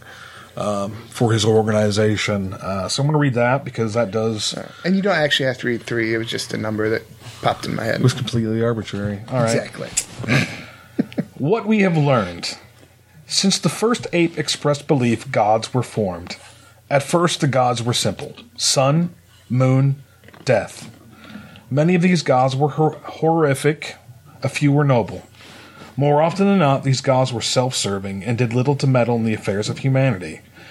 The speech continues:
Speaker 1: From the first appearance of Homo sapiens some two hundred thousand years ago, the gods' affairs trumped those of mortals. Humanity suffered for it.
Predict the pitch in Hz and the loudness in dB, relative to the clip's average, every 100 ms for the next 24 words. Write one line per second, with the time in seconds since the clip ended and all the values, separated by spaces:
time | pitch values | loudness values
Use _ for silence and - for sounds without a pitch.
0 | - - 156 143 135 185 202 214 - 160 | -20 -2 2 4 2 2 2 0 0 2
1 | 156 143 - 131 135 143 - 110 107 113 | 2 2 0 2 2 2 2 2 2 -2
2 | 110 - 104 131 123 131 127 127 127 135 | -4 -4 -4 -2 0 0 2 2 2 0
3 | 147 170 107 92 85 90 - - - 123 | 2 2 0 -4 -6 -8 -14 -12 -4 0
4 | 139 147 143 143 160 139 120 123 - - | 2 2 2 0 0 0 0 -2 -4 -10
5 | _ - - 160 143 139 147 156 139 98 | _ -10 -2 -2 0 2 2 4 2 0
6 | 87 85 82 - - - - - - 160 | -4 -8 -8 -10 -12 -20 -20 -20 -2 2
7 | 180 202 202 - 160 139 120 - 87 76 | 4 4 2 2 0 0 -2 -6 -8 -8